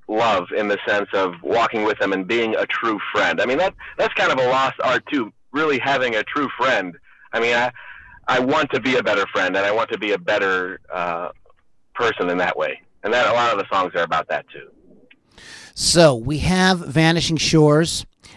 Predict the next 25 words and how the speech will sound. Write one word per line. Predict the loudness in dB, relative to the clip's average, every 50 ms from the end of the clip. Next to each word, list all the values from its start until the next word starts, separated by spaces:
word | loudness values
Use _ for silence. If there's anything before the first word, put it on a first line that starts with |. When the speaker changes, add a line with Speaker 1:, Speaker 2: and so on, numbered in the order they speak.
| -20 _ 0
Speaker 2:
Um, | 4 6 6 8 8 6 6 4 4 4 4 2 2 -2 -8 -14 -6
what | 0 4 4 4 6
is, | 4 2 2 2 0 0 0
is | -2 -2 0 2
that, | 2 0 2
is | 2 0 0
it | 0 -2
self-titled? | -2 0 2 2 2 2 2 4 4 6 6 6 4 4
Is | 4
that | 4 2 2
what, | 2 2
what's | 2 2 2 2
the | 0
title | 0 2 2 4 2
of | 2
the, | 2 0 0 0 0
uh, | 0 -2 -2
the | -4 -6 -6 -6
E | -6
P? | -4 -4 -4 -4 -4 -6 -8 _
Speaker 1:
It | -2 0 0
is | 2 0 0 -2 -4 -4 -2
self-titled. | 0 0 0 0 0 -2 0 0 2 2 2 2 0 -2 -4 -8 -14 -16 -18 -20 -20 -20 -20 -18 -18 -18 -18 -18 -18 -18 -16 -16 -16 -16 -18 -18 -18 -12 -4 0
It's | 0 0 2 2
just, | 2 2 2